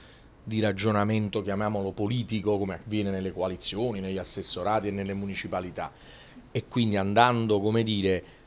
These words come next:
ad individuare persone ben radicate nella nostra città,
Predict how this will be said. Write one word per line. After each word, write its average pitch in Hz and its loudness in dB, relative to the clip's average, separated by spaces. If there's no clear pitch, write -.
ad 107 2
individuare 110 6
persone 104 2
ben 107 4
radicate 117 4
nella 98 -2
nostra 113 -2
città, 101 2